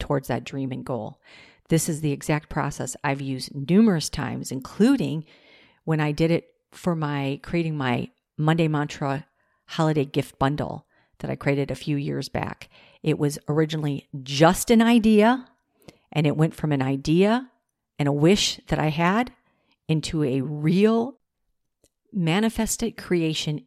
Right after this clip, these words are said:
into reality within sixty days. So that I used that whole month during my Soul Inspired Manifesting series and the whole process that I have to get all the steps, the clarity,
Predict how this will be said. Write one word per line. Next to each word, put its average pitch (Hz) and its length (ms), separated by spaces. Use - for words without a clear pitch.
into 202 360
reality 139 760
within 143 400
sixty - 600
days. 117 560
So - 200
that 143 160
I - 20
used 151 440
that - 180
whole 226 320
month 180 380
during 151 200
my 127 140
Soul - 260
Inspired 139 380
Manifesting 139 600
series 135 360
and 151 180
the 139 80
whole 294 340
process 254 580
that 151 140
I 147 80
have - 500
to - 100
get 180 240
all 180 160
the 165 80
steps, - 600
the 160 140
clarity, 208 640